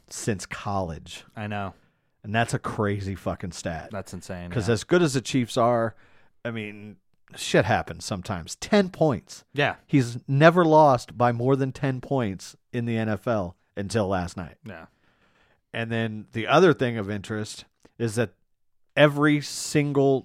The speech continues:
Speaker 1: game that Patrick Mahomes has started and finished in the postseason, the Chiefs have scored thirty-one points or more until last night
Speaker 2: Wow.
Speaker 1: when they got nine.
Speaker 2: No.
Speaker 1: So, again,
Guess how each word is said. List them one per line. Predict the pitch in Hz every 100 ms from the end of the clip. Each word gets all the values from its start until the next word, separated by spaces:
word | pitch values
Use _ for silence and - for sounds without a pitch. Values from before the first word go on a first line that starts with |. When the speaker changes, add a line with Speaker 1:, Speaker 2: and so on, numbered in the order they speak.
| 107
Speaker 1:
game | 98 135 117 107 107
that | 104 -
Patrick | - 120 139 -
Mahomes | 127 117 127 117
has | 123 110
started | - - 127 135 143 139 -
and | 127 135 135
finished | - 165 98 87 - - _ _ -
in | 110
the | 110
postseason, | - 160 - 110 92 85 85 90 _ _ _ _ _ _ -
the | 107
Chiefs | 127 117 -
have | 104
scored | 127 113 92
thirty-one | 120 107 104 104 92
points | 113 95 -
or |
more | 92 82 78 - _ _ _ _ _ _
until | 104 90 107
last | 92 90 82 90
night | 71
Speaker 2:
Wow. | 95 90 87 - -
Speaker 1:
when | 92
they | 92
got | 90 87 - _ _ _ _ _
nine. | 95 90 90 87 78 71 85 - _
Speaker 2:
No. | 101 85 85 _ _ _ _ _ _ _
Speaker 1:
So, | - 95 90 87 82 _ _ _ -
again, | 104 104 95 85